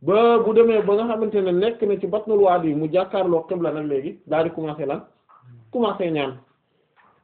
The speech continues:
Summa topp yarmi mu daal di sànni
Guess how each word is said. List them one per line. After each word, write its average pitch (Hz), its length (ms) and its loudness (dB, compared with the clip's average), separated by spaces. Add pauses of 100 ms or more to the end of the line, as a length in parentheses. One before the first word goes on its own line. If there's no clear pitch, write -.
(140)
Summa 202 260 2
topp 185 240 -2 (840)
yarmi 175 420 2
mu 170 140 -2
daal 170 200 2
di 170 140 -6
sànni 180 300 2